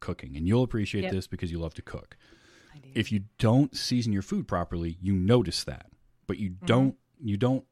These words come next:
Speaker 1: realize it until it's not there. You don't realize those little touches and how much they can add to something until they're not there.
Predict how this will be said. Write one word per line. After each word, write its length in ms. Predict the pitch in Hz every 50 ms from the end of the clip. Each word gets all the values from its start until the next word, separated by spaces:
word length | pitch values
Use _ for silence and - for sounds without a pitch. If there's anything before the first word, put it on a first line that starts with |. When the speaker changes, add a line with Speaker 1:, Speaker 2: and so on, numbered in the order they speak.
| _ _ _ _
Speaker 1:
realize 640 | 104 98 101 117 131 135 127 113 104 95 92 92 85
it 120 | 87 85 -
until 280 | 92 87 - - 87
it's 160 | 82 - - -
not 300 | 87 90 87 85 78 -
there. 180 | - - - - 73
You 120 | 80 90
don't 180 | 110 127 123 107
realize 460 | 104 113 127 131 120 110 101 98 -
those 200 | - 95 90 87
little 280 | 92 104 113 113 107 -
touches 400 | - - 110 - - 101 90 85
and 80 | 78 -
how 100 | 104 101
much 220 | 101 98 - -
they 100 | 95 92
can 160 | - 87 82 - _
add 260 | - 90 92 104 98
to 60 | 95 90
something 300 | - 90 80 82 82 80
until 220 | 80 - 90 82
they're 120 | 80 87
not 420 | 82 85 85 87 98 110 - - -
there. 260 | 90 80 71 73 -